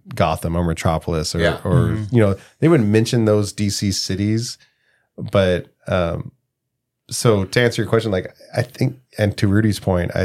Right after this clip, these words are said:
Speaker 1: I think just in, like, a cameo,
Speaker 2: Mm.
Speaker 1: like, Superman needs Batman to look something up on his back computer and you get, like, the little flash. I think that would have been cool. And, and again, to just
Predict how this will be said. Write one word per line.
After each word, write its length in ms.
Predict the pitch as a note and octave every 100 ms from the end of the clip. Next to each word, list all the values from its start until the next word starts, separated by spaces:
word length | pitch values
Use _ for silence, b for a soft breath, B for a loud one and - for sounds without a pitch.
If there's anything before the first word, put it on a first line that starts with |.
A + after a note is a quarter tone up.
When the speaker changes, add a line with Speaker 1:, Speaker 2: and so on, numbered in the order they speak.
| F2+
Speaker 1:
I 60 | -
think 280 | - G2+ -
just 400 | - F2+ - -
in, 400 | G2 F#2+ F2 - _ _ _ _ _ _
like, 300 | F#2 F2+ - _ -
a 60 |
cameo, 640 | - - F2+ E2+ - - - b G2+
Speaker 2:
Mm. 200 | G2 F2+
Speaker 1:
like, 280 | G2 F2+ - b b b _
Superman 600 | - A2 G#2+ G2+ G2 F#2+
needs 400 | G2 G2 E2 - - _ _
Batman 540 | D3 G2+ F#2 F#2+ F#2+ F2+
to 80 | F2+
look 180 | F#2
something 320 | - F#2 F#2 F#2
up 160 | E2+
on 120 | F2 E2+
his 160 | D#2+ _ _ _ -
back 220 | F2 F2
computer 680 | F#2 E2+ F#2 E2 D#2 E2 F#2 -
and 100 | -
you 80 | F2+
get, 180 | F2 D#2+
like, 160 | F2+ F2
the 80 | F2+
little 180 | F2
flash. 420 | E2+ - D#2+ E2 -
I 100 | G#2
think 200 | B2+ B2
that 260 | G#2 A2 A#2+
would 140 | C3
have 80 | B2+
been 160 | A#2+ G2+
cool. 380 | - G2+ A2 -
And, 200 | G2+ -
and 140 | G#2+ G2+
again, 280 | F2+ G2+ G2
to 100 | F#2+
just 260 | F#2 -